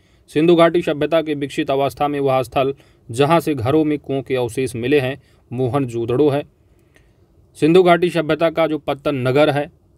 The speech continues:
लोथल, गुजरात का, भोगवा नदी पर स्थित। मृणपट्टिका पर उत्कीर्ण सिंहयुक्त देवता की जो कृति प्राप्त हुई है, वह लोथल, गुजरात से। हाथी के दांत का पैमाना हड़प्पी संदर्भ अस-, जो मिला है, तो ये भी लोथल से मिला है। हड़प्पा का उत्खनन करने वाला प्रथम पुरातत्वविद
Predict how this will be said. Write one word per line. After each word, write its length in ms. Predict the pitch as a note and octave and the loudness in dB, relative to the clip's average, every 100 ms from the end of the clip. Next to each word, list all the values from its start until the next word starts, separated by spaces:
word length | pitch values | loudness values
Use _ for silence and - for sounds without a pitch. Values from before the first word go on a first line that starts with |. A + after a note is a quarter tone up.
| - | -12
लोथल, 480 | A#2 C3 C#3 D3 C#3+ | -2 0 2 0 -2
गुजरात 520 | B2 A2+ A#2+ C3 C#3+ C#3 | -6 -4 0 2 0 0
का, 160 | D3 | -4
भोगवा 360 | A#2+ A#2 B2 C#3 | -2 -2 0 0
नदी 240 | C#3 C#3 | 0 -4
पर 220 | C#3 C#3 | -2 -2
स्थित। 340 | B2+ - C#3 - _ _ _ C3 | -2 -4 -8 -8 _ _ _ -2
मृणपट्टिका 640 | D#3+ F3 F3 D#3+ E3 F3+ | 0 2 0 -2 0 0
पर 160 | F3 E3+ | 0 -2
उत्कीर्ण 380 | D3+ E3 E3+ | -2 -4 -4
सिंहयुक्त 420 | E3 E3 D#3 D#3 C#3+ | -4 -4 0 -2 0
देवता 360 | C3 C#3 D3+ | 0 0 0
की 140 | C#3+ D3+ | -4 -6
जो 140 | C#3 | -8
कृति 260 | C#3 C#3 C#3 | -8 -10 -8
प्राप्त 400 | C#3 C3 C#3 - | 0 0 0 -6
हुई 160 | D3 | -4
है, 100 | C#3+ | -2
वह 100 | C#3 | -2
लोथल, 380 | A2 A#2 G#2+ C3+ | -2 -4 -4 -4
गुजरात 420 | A2+ G#2+ B2+ C3+ | -2 0 0 0
से। 240 | - C#3 C#3 _ _ _ _ | 0 -2 -2 _ _ _ _
हाथी 300 | D3+ - F3 | 0 2 2
के 160 | E3 | 2
दांत 260 | D3 D3 C#3 | 2 0 0
का 140 | D3+ | -4
पैमाना 640 | C#3+ C3+ C#3 C#3 C#3+ C3 - _ _ - | -2 -2 -2 -2 -2 -4 -8 _ _ 0
हड़प्पी 480 | C#3+ C#3+ - D#3+ D3+ | 0 0 2 2 2
संदर्भ 440 | D3+ D3 D3 C#3 | -2 0 0 -2
अस-, 280 | - C3+ - | -6 -10 -8
जो 120 | B2+ | -6
मिला 280 | B2 C#3 D3 | 0 4 4
है, 180 | D3 D3+ _ _ _ _ _ | 4 -4 _ _ _ _ _
तो 80 | B2 | -8
ये 180 | A#2+ | -6
भी 120 | A#2 D3+ | 0 2
लोथल 340 | D#3 C#3+ D#3 | 2 2 -2
से 160 | D3+ D3+ | 0 0
मिला 280 | D3+ D3 | 2 2
है। 140 | C3+ - _ _ _ _ - | 2 -4 _ _ _ _ 0
हड़प्पा 360 | D3 D#3+ F#3 | 2 2 0
का 140 | F3 F3 | 0 0
उत्खनन 360 | D3+ D#3+ E3+ | 0 -4 -4
करने 280 | D#3 D3+ D3+ | -2 -2 -2
वाला 240 | D3+ D#3 D#3 | 0 0 0
प्रथम 320 | C#3 D3 D3+ | -4 -6 -6
पुरातत्वविद 760 | D3 C#3+ C#3 C#3 B2 B2+ C3+ | -2 -2 -2 -8 -6 -4 -4